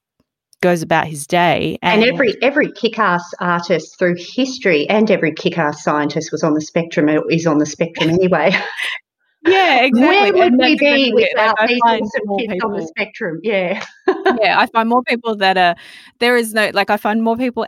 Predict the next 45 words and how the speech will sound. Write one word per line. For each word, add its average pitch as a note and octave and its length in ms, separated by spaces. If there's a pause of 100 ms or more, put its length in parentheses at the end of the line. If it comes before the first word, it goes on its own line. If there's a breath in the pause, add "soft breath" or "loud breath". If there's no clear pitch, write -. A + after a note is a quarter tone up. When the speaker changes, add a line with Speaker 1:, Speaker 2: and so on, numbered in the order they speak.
Speaker 1:
outside F3+ 800
of F3 180
the F3 80
box E3 340
of D#3+ 160
normal F3 560 (120 loud breath)
Speaker 2:
<laughs> - 160
Speaker 1:
versus G3 440
how G3+ 220
many, F#3+ 240 (120)
I A#3+ 60
don't C#4 140
know C4 180
many A#3+ 220
people A3+ 240
that F#3 180
fit A3+ 180
inside G#3 400
of F#3+ 60
it. F#3 160
I G3 140
personally E3+ 420
don't. E3 320 (160)
Speaker 2:
<laughs> - 140
Speaker 1:
Um, B3 240 (160)
but A#3 260 (640 loud breath)
nonetheless, B3 1000
I, - 280
you A#3+ 260
raise B3+ 340
such - 300
a B3+ 40
valid F#3 320
point. D4 400 (220 loud breath)
Speaker 2:
Yeah. - 140
Speaker 1:
I A3+ 200 (260)
had A#3+ 160
never A3+ 220
thought A#3 380
about F#3 600 (680)
the G#3+ 200
limitations G#3+ 840
we F#3 140
are D#3+ 80
putting E3 640